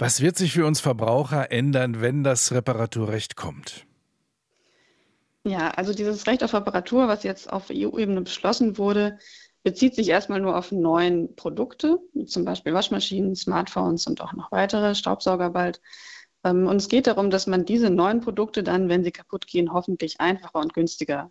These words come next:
Speaker 2: reparieren lassen kann. Das, äh, da gibt's verschiedene Ideen, wie das dann passieren könnte. Äh, zum Beispiel ist ein Ansatz, dass man, wenn es im,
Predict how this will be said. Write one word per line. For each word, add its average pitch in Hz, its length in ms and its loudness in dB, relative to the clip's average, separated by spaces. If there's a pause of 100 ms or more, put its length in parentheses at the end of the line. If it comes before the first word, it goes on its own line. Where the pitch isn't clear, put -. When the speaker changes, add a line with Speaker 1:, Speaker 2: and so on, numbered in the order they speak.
(120)
Speaker 2:
reparieren 160 560 2
lassen 147 340 -6
kann. - 260 -10 (920)
Das, 208 260 0
äh, 180 120 0
da 185 340 2
gibt's - 480 -4
verschiedene 190 320 6
Ideen, 196 320 6
wie 233 80 6
das 170 160 -2
dann 170 180 -4
passieren 220 480 0
könnte. 240 440 2 (480)
Äh, 180 160 0
zum 190 160 -6
Beispiel 190 260 0
ist 190 160 -4
ein 185 180 2
Ansatz, 180 360 2
dass - 120 -8
man, 190 220 -2 (420)
wenn 175 140 2
es 165 120 -4
im, 180 80 2